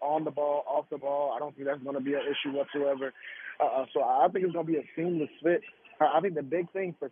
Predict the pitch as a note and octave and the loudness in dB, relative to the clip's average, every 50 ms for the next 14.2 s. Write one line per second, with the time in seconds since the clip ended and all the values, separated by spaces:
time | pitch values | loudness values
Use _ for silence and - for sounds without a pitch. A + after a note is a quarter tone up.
0 | _ - F3 G3+ G3 D#3 C#3+ C3 B2+ - D#3+ D3 D3 C#3+ C3+ - - C3+ C3+ C3 | _ -6 -6 -6 -4 -6 -6 -6 -6 -6 -8 -8 -6 -8 -6 -6 -4 -4 -4 -4
1 | - - C#3+ - - A#2+ C#3 D3 C#3 - - A#2+ B2 C3 C3+ C3+ D3+ C#3 A#2+ - | -4 -6 -6 -6 -2 0 0 0 0 -2 -8 -6 0 0 0 0 0 -6 0 2
2 | D#3+ D3+ D3+ - - C#3+ C#3+ B2+ B2 C#3+ C#3+ C#3+ D#3+ D#3+ C3 B2 - - D#3 F3+ | 2 2 2 -2 -4 -4 -2 0 2 2 2 2 0 -4 -6 -8 -10 -8 -8 -6
3 | F#3 A3+ - - D3 C3 A2+ - C#3+ C3 B2+ B2+ B2 C3 B2+ B2+ B2+ B2+ B2+ B2+ | -6 -6 -6 -4 -6 -6 -4 -6 -6 -6 -6 -10 -10 -8 -4 -2 -2 -2 -4 -6
4 | A#2+ - _ _ _ _ _ _ _ _ D3 C#3+ C3 B2+ F#3 G#3+ G#3 D#4 B3+ A3 | -12 -16 _ _ _ _ _ _ _ _ -8 -8 -6 -4 -4 -2 -2 -2 -2 0
5 | A3 A3 G#3 G#3+ - - F3 G#3+ G3 F#3 E3+ F#3+ F#3+ E3 E3+ D3+ D#3 F3 - D3+ | 2 0 0 -2 -4 -6 -4 -2 -2 -2 -2 -4 -4 -4 -2 0 0 0 0 -2
6 | G#2+ - _ B2 C#3 C3+ B2+ B2 A#2+ B2+ C#3 D3+ E3+ D#3+ D3+ D#3+ E3 E3 D3 C#3 | -6 -8 _ -4 -2 -2 -2 -2 -4 -4 -6 -6 -8 -10 -12 -12 -6 -6 -4 -4
7 | D3 D3+ D3 C#3 C3+ D3 D3 C3 - - D3 C#3+ - - - - A3+ G3+ D#3+ D3 | -4 -8 -10 -10 -10 -10 -10 -10 -10 -10 -12 -6 0 0 0 0 0 -2 -4 -6
8 | - _ _ _ _ _ _ _ _ - F3+ F3 E3 C#3+ D3 C3+ - - F3+ F3+ | -6 _ _ _ _ _ _ _ _ -4 -2 -2 -2 -2 -4 -6 -4 -4 -2 -2
9 | F#3 - - D#3+ C#3+ C3+ B2+ B2+ C3 C#3 C#3+ - - - C3+ B2+ C#3+ C#3 C#3 C#3 | -2 -2 -2 -2 -2 -2 -2 -4 -6 -8 -10 -12 -10 -14 -10 -10 -8 -8 -8 -10
10 | C#3 C3+ B2+ B2+ D3+ F3 D#3+ C#3+ C3 B2 B2+ B2 A#2+ A#2 A#2 A2+ A2+ - E3 E3 | -10 -10 -6 -4 -4 -2 -2 -4 -2 -2 -2 -2 -2 -4 -8 -10 -8 -8 -8 -8
11 | D3 C#3+ - - D#3 D3 C#3 C3 B2 B2+ A#2+ C#3 C#3+ C#3+ C#3 C3 B2+ B2 _ _ | -8 -10 -4 -2 -2 -2 -2 -4 -8 -2 0 2 2 4 2 2 0 -4 _ _
12 | _ _ _ _ _ B2+ C#3+ D#3 F3+ F#3+ F#3 - - - D#3 B2+ B2+ A#2+ A#2 A#2+ | _ _ _ _ _ -8 -2 0 0 0 0 -4 -2 -2 0 0 0 -4 -2 -2
13 | A2 G#2+ - - - A2+ B2 A#2+ D3+ E3+ F3 E3 D#3 D3 D3+ D3 C#3 C#3 D3+ E3 | -4 -4 -6 -8 -10 -10 -10 -6 -4 -2 0 0 0 0 -2 0 2 4 4 4
14 | E3 D3+ C#3+ C3 | 4 2 0 -6